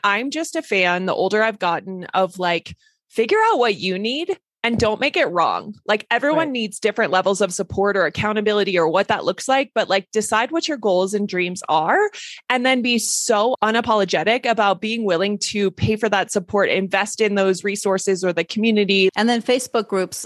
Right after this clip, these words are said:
Speaker 2: are a good starting point for people who ca-, haven't leveled up, where they can't a-,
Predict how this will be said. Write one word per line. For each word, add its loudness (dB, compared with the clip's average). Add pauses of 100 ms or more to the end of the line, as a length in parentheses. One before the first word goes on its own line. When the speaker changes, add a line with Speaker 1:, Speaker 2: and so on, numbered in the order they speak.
(100)
Speaker 2:
are 4
a 0
good -2
starting 0
point -4
for -2
people 0
who 0
ca-, -12
haven't 0
leveled 2
up, 2
where 4
they 0
can't -2 (500)
a-, -2